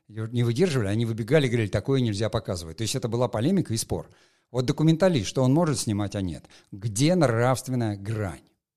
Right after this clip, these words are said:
И девушки, потому что когда там вам показывают съемки в морге, где врач просто вот под камеру разрезает там человеческий мозг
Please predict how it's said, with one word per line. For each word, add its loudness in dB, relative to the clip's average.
И -6
девушки, 4
потому 2
что -4
когда -2
там -2
вам 0
показывают -2
съемки -2
в -6
морге, 0
где -6
врач -6
просто -6
вот -8
под -4
камеру 0
разрезает -4
там -8
человеческий -6
мозг -2